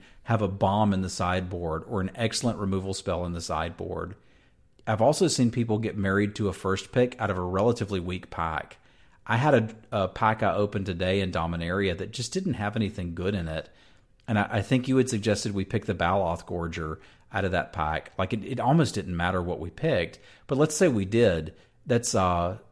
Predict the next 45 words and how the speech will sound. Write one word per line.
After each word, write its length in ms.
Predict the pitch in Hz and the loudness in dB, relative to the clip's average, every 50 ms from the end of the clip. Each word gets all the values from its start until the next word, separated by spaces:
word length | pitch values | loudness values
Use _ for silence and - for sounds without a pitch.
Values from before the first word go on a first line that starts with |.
| _ _ | _ _
two 200 | - - 160 151 | -2 4 4 4
green, 280 | 135 131 127 123 117 113 | 6 6 4 6 6 4
green 360 | 110 110 104 104 104 104 101 | 4 4 4 4 4 4 2
for 180 | 98 - 101 87 | 0 0 -2 -2
a 60 | 82 | -2
four 280 | - - 101 98 101 | -2 -2 0 0 0
four. 460 | 101 - 127 123 123 123 123 131 131 - - - _ _ _ - | 0 0 -2 0 0 0 0 0 -2 -6 -12 -20 _ _ _ -6
You 100 | 117 107 | -4 0
can 120 | - 107 | 2 2
also 220 | 101 101 - 117 | 2 2 2 0
kick 300 | 95 - - 117 110 - | -2 0 0 -2 0 2
it 260 | 117 104 - - - - | 2 2 0 -2 -10 -6
and 240 | 123 104 95 95 92 | -2 0 2 2 2
make 180 | 92 92 90 | 2 0 0
it 80 | 95 87 | -2 -4
a 40 | 85 | -4
seven 360 | - - 98 90 90 90 87 | -2 0 0 0 0 -2 -4
seven 440 | - - 90 85 82 87 85 85 85 | -2 -2 -2 -2 -2 -2 -4 -6 -4
for 160 | - 92 87 | -4 -2 -2
a 40 | 85 | 0
lot 180 | 85 82 87 | 0 0 0
of 80 | 85 85 | -2 -2
mana 220 | 85 87 87 85 | -4 -4 -4 -2
late 200 | 85 85 85 85 | -2 -2 -4 -4
in 60 | 82 92 | -6 -8
the 60 | 85 | -6
game. 420 | - 92 98 98 95 92 92 90 - - - - _ - | -4 -2 -2 0 0 -2 -2 -4 -6 -10 -20 -20 _ -2
Like, 280 | - 107 104 104 - - - _ _ _ - | 0 0 0 -2 -4 -16 -20 _ _ _ -4
if 160 | 127 117 - | -2 2 4
I 120 | 135 175 185 | 4 4 4
first 400 | 180 - 202 202 202 - - - | 2 2 2 2 2 2 0 0
pick 180 | 170 160 - - | 0 2 2 2
that 220 | 107 101 110 117 | 2 4 4 4
out 140 | 107 110 104 | 2 2 2
of 120 | 104 90 98 | 2 2 0
an 100 | 92 92 | 0 -2
absolutely 640 | 80 95 101 101 - - 117 110 107 98 101 95 | -2 -2 -2 -2 -2 -2 0 0 0 0 0 -2
awful 340 | - 82 87 92 - - 110 | 0 0 0 0 0 0 -4
pack, 460 | - - 87 80 85 107 117 113 - - - - - _ _ _ _ - | -2 -2 0 0 2 0 0 -2 -6 -14 -20 -20 -20 _ _ _ _ -4
I 140 | - 143 190 | 0 2 4
am 200 | 214 196 131 101 | 4 4 4 2
by 200 | - 85 85 90 | 2 0 0 0
no 320 | 90 90 98 123 165 190 | 0 2 2 4 4 4
means 320 | 151 110 95 90 85 78 - | 4 2 2 0 -2 -4 -6
green. 540 | - - 80 78 76 73 71 76 - 110 | -6 -6 -6 -6 -6 -8 -10 -10 -12 -14